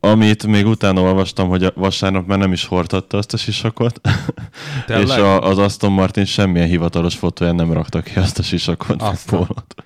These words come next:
Speaker 1: Úgyhogy valószínűleg nekik se tetszett annyira. Lehet, hogy nem
Speaker 2: Hát,
Speaker 1: véletlenül
Speaker 2: tényleg
Speaker 1: esett ki a
Speaker 2: magánakciója.
Speaker 1: Q egyben.
Speaker 2: Ja, ja. Megbügykölték a kocsiját. Tehát
Speaker 1: De úgy általánosságban
Speaker 2: saját
Speaker 1: most
Speaker 2: házat
Speaker 1: már
Speaker 2: venni.
Speaker 1: így, így idén ezek az ilyen egyéni akciók úgy tűnik, már annyira nem elfogadottak.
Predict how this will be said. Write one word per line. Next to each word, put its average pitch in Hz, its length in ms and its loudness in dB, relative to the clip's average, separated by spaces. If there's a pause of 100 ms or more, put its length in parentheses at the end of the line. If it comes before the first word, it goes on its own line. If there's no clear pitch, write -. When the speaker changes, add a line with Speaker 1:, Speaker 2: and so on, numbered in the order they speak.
(280)
Speaker 1:
Úgyhogy 110 320 0
valószínűleg 98 460 2
nekik 85 200 -4
se 90 120 -2
tetszett 85 440 -4
annyira. 85 420 -2 (760)
Lehet, 110 160 2
hogy 104 120 4
nem 101 120 6
Speaker 2:
Hát, 95 80 4
Speaker 1:
véletlenül 101 440 4
Speaker 2:
tényleg 92 100 6
Speaker 1:
esett 98 180 4
ki 101 60 0
a - 20 -2
Speaker 2:
magánakciója. 98 420 4
Speaker 1:
Q 92 40 6 (120)
egyben. 92 300 0 (420)
Speaker 2:
Ja, 95 220 -4
ja. 92 280 -4 (1200)
Megbügykölték 98 800 0
a 110 60 -8
kocsiját. 98 520 -6 (280)
Tehát 95 200 -4 (400)
Speaker 1:
De 107 80 0
úgy 110 80 4
általánosságban 120 600 4
Speaker 2:
saját 110 180 4
Speaker 1:
most 110 160 0
Speaker 2:
házat 117 140 2
Speaker 1:
már 113 160 6
Speaker 2:
venni. 107 100 4
Speaker 1:
így, 98 180 0
így 95 200 0 (140)
idén 104 480 2
ezek 95 320 -2
az 92 140 2
ilyen 95 160 2
egyéni 92 320 2
akciók 92 420 -2
úgy 95 100 -2
tűnik, 98 200 -2
már 95 140 2
annyira 92 260 2
nem 92 180 2
elfogadottak. - 960 -4